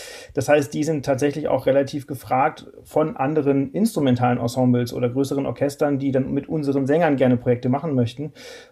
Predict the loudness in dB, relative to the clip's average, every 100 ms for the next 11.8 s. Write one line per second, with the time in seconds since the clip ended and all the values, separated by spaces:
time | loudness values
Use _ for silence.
0 | -4 2 2 2 0 -2 0 4 6 6
1 | 4 4 2 0 0 0 2 2 2 2
2 | 0 0 -6 -4 -4 -4 -8 -2 -2 0
3 | 0 2 2 0 2 0 2 2 2 4
4 | 4 4 4 4 2 0 -4 -6 -6 -2
5 | -2 0 -2 -2 -8 -14 -8 0 2 2
6 | -6 -8 -2 2 2 0 -4 -6 0 0
7 | 0 2 2 4 2 2 -4 -16 -18 -14
8 | 0 2 2 2 0 0 0 0 2 0
9 | 2 2 4 0 2 -2 0 -2 -2 0
10 | -2 -4 -6 -4 -2 -2 4 6 6 4
11 | 0 0 2 0 2 4 2 2